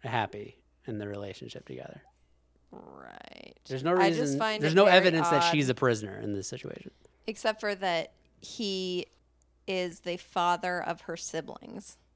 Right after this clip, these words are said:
Speaker 1: Yeah.
Speaker 2: Which is very odd.
Speaker 1: It's very odd, but again, she n-, actually never felt like a daughter to Mia.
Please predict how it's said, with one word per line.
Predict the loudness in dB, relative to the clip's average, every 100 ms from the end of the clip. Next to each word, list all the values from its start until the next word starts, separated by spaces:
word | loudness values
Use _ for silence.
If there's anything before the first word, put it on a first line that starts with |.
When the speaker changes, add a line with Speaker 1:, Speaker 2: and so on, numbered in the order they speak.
| _ _ -6
Speaker 1:
Yeah. | -4 -4 -10 _ _ _ _ _ _
Speaker 2:
Which | -20
is | -16
very | -14 -12 -12
odd. | -14 -16 -20 _ _ _
Speaker 1:
It's | 2
very | 4 4
odd, | 2 0 2
but | 0 0 _
again, | -2 2 2 2 -2 _ _ _ -12
she | -6 0 2
n-, | 4
actually | 4 4 2
never | 4 6 4
felt | 2 4 4
like | 2 -2
a |
daughter | -2 4 6 6 4 2 -2
to | -2
Mia. | 2 2 2 -2